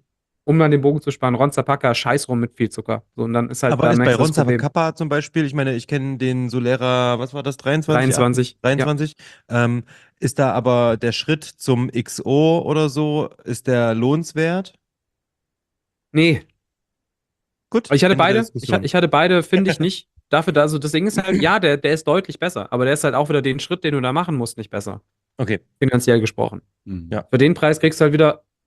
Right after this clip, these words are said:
Speaker 1: also für den Preis kriegst du den, den, den Foursquare Dorleys, vierzehn Jahre. Weißt du, was ich meine? So, und da hast du auch noch eine faire Geschichte.
Speaker 2: Mhm. Versteh ich. Ja. Mir ist, ähm, ich hatte vorhin von diesen,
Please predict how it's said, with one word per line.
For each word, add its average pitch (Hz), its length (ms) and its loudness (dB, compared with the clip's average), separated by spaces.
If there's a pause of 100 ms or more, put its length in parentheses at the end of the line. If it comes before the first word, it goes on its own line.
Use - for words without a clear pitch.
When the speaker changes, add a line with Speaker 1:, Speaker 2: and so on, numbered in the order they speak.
(240)
Speaker 1:
also 143 180 0
für 135 60 -2
den 151 140 2
Preis 170 180 0
kriegst - 220 -4
du 165 60 -4
den, 170 200 0
den, 160 160 -2
den 160 160 -2
Foursquare 156 400 -2
Dorleys, 135 360 -2
vierzehn 127 280 -8
Jahre. 98 320 -6
Weißt 117 160 -2
du, 139 40 0
was 143 40 0
ich 147 60 -4
meine? 156 160 0
So, 131 60 2
und 127 60 2
da 131 80 4
hast 151 140 -2
du 135 40 2
auch 147 160 0
noch 117 60 -4
eine 113 80 -2
faire 104 440 0
Geschichte. - 420 -12 (420)
Speaker 2:
Mhm. 123 280 -2 (720)
Versteh 104 240 -6
ich. - 160 -10 (340)
Ja. 107 140 -4 (280)
Mir 135 140 4
ist, 131 240 -4
ähm, 113 300 -2 (300)
ich - 100 -2
hatte 135 100 2
vorhin 156 300 2
von 139 100 -2
diesen, 127 420 -2